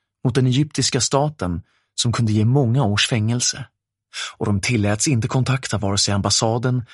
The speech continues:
eller en advokat. Ingen visste ens om att de satt inspärrade. Det hela hade börjat med att de bara skulle hämta ett dokument som Linda skulle lämna vidare till sin chef.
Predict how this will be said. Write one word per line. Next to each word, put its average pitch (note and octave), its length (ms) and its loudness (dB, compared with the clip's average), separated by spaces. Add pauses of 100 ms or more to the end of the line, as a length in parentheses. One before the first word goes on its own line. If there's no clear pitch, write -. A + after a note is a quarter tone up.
(300)
eller B2 260 2
en F2+ 100 0
advokat. - 520 -6 (960)
Ingen B2 300 4
visste C3 260 0
ens A2+ 220 0
om G#2 300 0 (220)
att - 80 -10
de B2 120 0
satt - 360 -2
inspärrade. G#2+ 720 -4 (1700)
Det D#3+ 100 2
hela G3+ 220 4
hade G3+ 160 2
börjat G2 540 0 (120)
med A#2+ 100 2
att A2 60 -4
de C3+ 120 2
bara B2 220 2
skulle G#2+ 220 0
hämta A2 260 0
ett G2+ 60 -6
dokument A#2+ 560 -2
som A2 240 0
Linda G2+ 320 0
skulle G#2+ 240 0
lämna G#2+ 280 0
vidare A#2+ 420 0
till - 140 -8
sin G2+ 180 -2
chef. - 540 -10